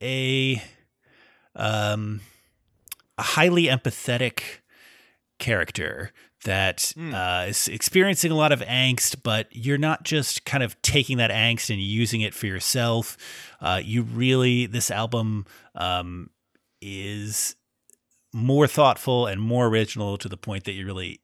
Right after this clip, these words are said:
Speaker 1: kind of interested, uh, in the, you know, brief, uh, stories of anguish on each track.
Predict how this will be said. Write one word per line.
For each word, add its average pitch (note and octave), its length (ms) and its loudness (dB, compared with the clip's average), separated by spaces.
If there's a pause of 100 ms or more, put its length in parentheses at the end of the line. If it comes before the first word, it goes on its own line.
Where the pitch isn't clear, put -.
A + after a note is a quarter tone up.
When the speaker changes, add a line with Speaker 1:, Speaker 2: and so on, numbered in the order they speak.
Speaker 1:
kind G#2+ 160 -6
of F#2+ 120 -8
interested, G2+ 1000 -2 (340)
uh, D#2+ 220 -4
in G2+ 300 -6
the, F2 420 -6 (240)
you - 140 -6
know, E2+ 160 -4
brief, F2+ 500 -8 (320)
uh, C#2+ 160 -10
stories E2 520 -6
of - 140 -12
anguish - 680 -6
on F2 400 -10 (220)
each F2 280 -8
track. - 560 -10